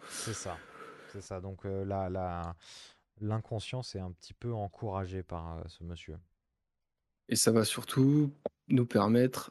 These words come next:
Speaker 2: à travers une discussion entre les deux, de voir que, bah, déjà, euh,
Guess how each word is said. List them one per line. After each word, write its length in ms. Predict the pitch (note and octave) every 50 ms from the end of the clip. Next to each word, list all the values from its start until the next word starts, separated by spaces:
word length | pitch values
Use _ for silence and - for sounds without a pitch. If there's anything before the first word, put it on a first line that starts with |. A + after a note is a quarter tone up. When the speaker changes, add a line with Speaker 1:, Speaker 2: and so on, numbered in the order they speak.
| - -
Speaker 2:
à 60 | -
travers 440 | - - - A2+ A2+ A2+ A2+ A2+ A2
une 200 | G#2+ G2+ G2+ G2+
discussion 520 | G#2 G#2+ - - - A2+ - - A#2+ A2+
entre 220 | G#2+ - - A2+
les 80 | G#2+ G2+
deux, 400 | G2+ A#2+ A#2 A#2+ B2+ C#3 C#3+ D3 C#3+ - - B2+
de 220 | A#2 A2 A2+ A2+
voir 500 | A2 G#2 G2+ G2+ G#2 A2 A2+ - - -
que, 520 | - - G#2+ G2+ G2+ G2+ G2+ G2+ G2 G2 G2
bah, 200 | G#2 G#2+ G2 G2
déjà, 240 | G2 G#2 G2+ - A2
euh, 320 | G#2+ A2 G2+ A2+ A2 A2